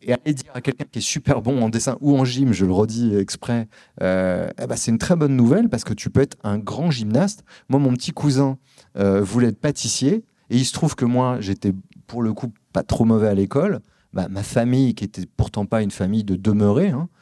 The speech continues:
regardait mon petit cousin un peu attristé en disant, « Oh, le pauvre, il est bon en pâtisserie, euh,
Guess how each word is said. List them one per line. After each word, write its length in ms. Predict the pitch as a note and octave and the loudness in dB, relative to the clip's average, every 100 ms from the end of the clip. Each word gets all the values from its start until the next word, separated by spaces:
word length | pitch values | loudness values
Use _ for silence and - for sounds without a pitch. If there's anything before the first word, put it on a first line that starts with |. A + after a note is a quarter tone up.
| _ - | _ -6
regardait 380 | G#2+ A#2 A#2+ B2+ | 0 2 2 2
mon 160 | B2 B2 | 2 0
petit 160 | - | -4
cousin 460 | - C3 C#3 D3 C3 | -6 -2 0 2 0
un 80 | A#2+ | 0
peu 280 | C3 C#3 | 2 2
attristé 400 | A#2 - A#2 - | 2 -2 -8 -4
en 80 | C3 | -2
disant, « 180 | A2 A2 - | 0 -2 -4
Oh, 60 | A2+ | -8
le 160 | G#2+ G2+ | -6 -4
pauvre, 320 | B2+ C3 G#2 | -2 0 0
il 80 | F#2+ | 0
est 40 | |
bon 160 | A2 A#2 | 0 0
en 40 | |
pâtisserie, 580 | A2 G2+ G2+ - C#3 C3 | -2 -4 -6 -2 2 2
euh, 140 | G2 | 2